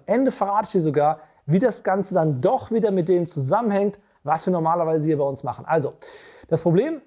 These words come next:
wenn man im Bereich Ernährung, Fitness, Dating, Mindset-Themen, Coaching an sich arbeitet, ist,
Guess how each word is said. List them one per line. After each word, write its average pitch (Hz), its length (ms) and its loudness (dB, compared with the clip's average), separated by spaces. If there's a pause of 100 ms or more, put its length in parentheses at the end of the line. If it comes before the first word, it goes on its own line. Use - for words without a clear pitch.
(120)
wenn 180 160 2
man 196 300 -2 (600)
im 180 100 4
Bereich 165 720 0
Ernährung, 175 500 2
Fitness, 180 680 -2
Dating, 160 800 0
Mindset-Themen, 160 1200 0
Coaching 196 580 0
an 156 180 -2
sich 202 300 -4
arbeitet, 147 460 0
ist, 202 340 -2